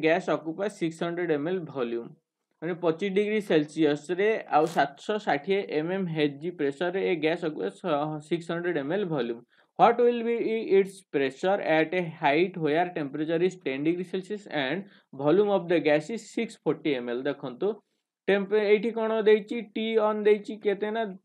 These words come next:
ପଚିଶ ଡିଗ୍ରୀ ସେଲସିୟସ୍, ଆ ସହିତ ଦୁଇଶହ ତେସ୍ତରୀ ମିଶା ହବ। ତ କାରଣ ଦୁଇଶହ ତେସ୍ତରୀ କାହିଁକି ନି-, ମିଶା ହବ ନା ଆବସୋଲ୍ୟୁଟ୍ ଟେମ୍ପରେଚର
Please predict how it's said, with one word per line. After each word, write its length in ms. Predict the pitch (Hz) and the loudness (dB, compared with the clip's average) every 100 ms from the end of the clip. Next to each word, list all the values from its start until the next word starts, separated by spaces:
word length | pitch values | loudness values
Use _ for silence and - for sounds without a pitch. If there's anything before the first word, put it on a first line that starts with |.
| _ 160 | _ -2
ପଚିଶ 340 | 160 208 196 | -2 -2 -2
ଡିଗ୍ରୀ 280 | 202 190 196 202 _ _ _ _ _ _ _ _ _ _ _ 143 | -2 -2 -4 -6 _ _ _ _ _ _ _ _ _ _ _ -6
ସେଲସିୟସ୍, 500 | 175 175 175 190 143 165 | 0 0 2 2 6 6
ଆ 40 | 190 | 4
ସହିତ 220 | 202 190 196 175 | 0 0 0 2
ଦୁଇଶହ 280 | 175 202 190 185 | 2 2 0 0
ତେସ୍ତରୀ 420 | 190 190 202 196 185 | 0 0 0 2 0
ମିଶା 240 | 165 202 196 | 0 2 4
ହବ। 240 | 190 185 196 190 _ _ _ 170 | 4 4 2 0 _ _ _ 0
ତ 80 | 165 165 | 2 6
କାରଣ 260 | 165 185 196 175 | 4 4 0 0
ଦୁଇଶହ 220 | 175 190 190 | 0 0 0
ତେସ୍ତରୀ 360 | 190 185 202 196 | -2 -2 -2 -2
କାହିଁକି 280 | 196 196 196 | -2 -2 -2
ନି-, 160 | 190 190 190 | -2 -2 -2
ମିଶା 180 | 185 202 | 0 0
ହବ 100 | 202 | 0
ନା 60 | 196 170 | 2 0
ଆବସୋଲ୍ୟୁଟ୍ 400 | 240 196 190 190 | 2 -2 0 -2
ଟେମ୍ପରେଚର 460 | 190 190 185 190 | -2 -2 -2 -2